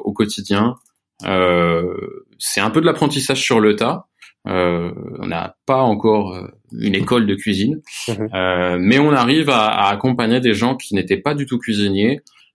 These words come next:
Speaker 1: Euh, le premier chef qu'on a recruté, il s'appelle, euh, Faek Almana, il vient de Syrie, il a fui la guerre en deux mille quinze, donc il est arrivé en octobre deux mille quinze. Euh, on l'a embauché, il parlait pas français et il avait une expérience de chauffeur-livreur.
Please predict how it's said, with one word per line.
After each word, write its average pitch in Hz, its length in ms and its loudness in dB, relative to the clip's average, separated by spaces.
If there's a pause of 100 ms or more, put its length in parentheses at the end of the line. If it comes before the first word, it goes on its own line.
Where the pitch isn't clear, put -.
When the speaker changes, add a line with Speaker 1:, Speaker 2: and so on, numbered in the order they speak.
(120)
Speaker 1:
Euh, 90 240 -4 (680)
le - 140 -12
premier 160 480 2
chef 151 400 0
qu'on 107 160 0
a 104 80 2
recruté, 120 420 2
il 131 60 4
s'appelle, 95 360 -2
euh, 90 320 -4 (440)
Faek 127 480 0
Almana, 117 540 2
il 113 80 2
vient 104 180 2
de - 20 4
Syrie, 110 360 0
il 135 100 2
a 98 40 2
fui 107 200 -6
la 113 100 2
guerre 113 220 2
en 98 60 0
deux 95 100 0
mille 92 180 0
quinze, 147 280 -4
donc - 140 -20
il 101 40 -6
est 98 40 -2
arrivé 90 220 -2
en 90 120 -2
octobre 104 280 -2
deux 104 100 -4
mille 95 140 -2
quinze. 101 320 -4 (800)
Euh, 98 280 0
on 107 100 2
l'a 113 60 4
embauché, 147 580 4
il 123 180 0
parlait 110 280 2
pas 147 140 2
français 156 760 0
et 113 140 2
il 104 140 4
avait 101 240 4
une 107 140 4
expérience 117 360 0
de 101 80 0
chauffeur-livreur. 117 880 0